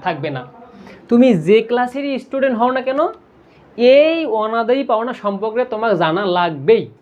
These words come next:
কারণ এসএসসি, এইচএসসি এবং অ্যাডমিশন তিন জায়গাতেই এই অনাদায়ী পাওনা সেম জিনিস,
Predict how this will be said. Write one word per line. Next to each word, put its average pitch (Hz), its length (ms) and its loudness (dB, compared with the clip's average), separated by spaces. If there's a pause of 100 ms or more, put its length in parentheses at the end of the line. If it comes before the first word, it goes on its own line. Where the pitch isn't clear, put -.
(200)
কারণ 233 340 0 (680)
এসএসসি, 247 920 -4
এইচএসসি 220 720 -2
এবং 247 220 -2
অ্যাডমিশন 202 540 -2 (640)
তিন 269 360 4
জায়গাতেই 208 680 0
এই 214 220 -4
অনাদায়ী 202 520 0
পাওনা 233 380 0
সেম 247 800 0
জিনিস, 156 440 -6